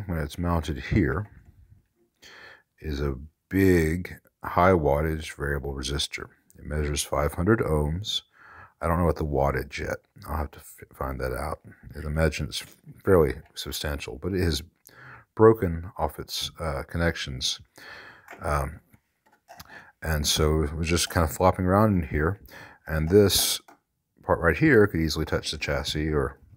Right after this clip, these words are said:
the screw. In fact, it wants to rest against that screw.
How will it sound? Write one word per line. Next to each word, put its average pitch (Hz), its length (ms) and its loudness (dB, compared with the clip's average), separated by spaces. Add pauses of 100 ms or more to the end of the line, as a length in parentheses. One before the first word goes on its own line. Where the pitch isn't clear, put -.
(160)
the - 80 -8
screw. 76 440 -4
In - 720 -14
fact, - 120 -2
it 80 40 -2
wants 87 260 2
to - 80 -6
rest 69 240 -4
against 69 260 -6
that - 160 -6
screw. - 360 -8